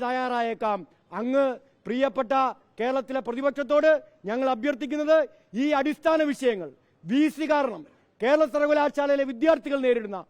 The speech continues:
ഈ അടിസ്ഥാന പ്രശ്നങ്ങൾ ഉന്നയിക്കാൻ, സമരം ചെയ്യാൻ കേരളത്തിലെ പ്രതിപക്ഷ സംഘടനകൾ കൂടി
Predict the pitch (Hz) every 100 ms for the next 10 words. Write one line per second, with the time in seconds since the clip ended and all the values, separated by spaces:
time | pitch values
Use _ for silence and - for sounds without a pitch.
0 | _ _ 208 254 262 285 - 311 302 254
1 | 233 277 277 269 302 294 226 202 160 _
2 | _ - 254 302 320 277 262 220 156 -
3 | _ _ 226 277 277 247 262 - 247 302
4 | 311 311 285 269 269 262 247 220 233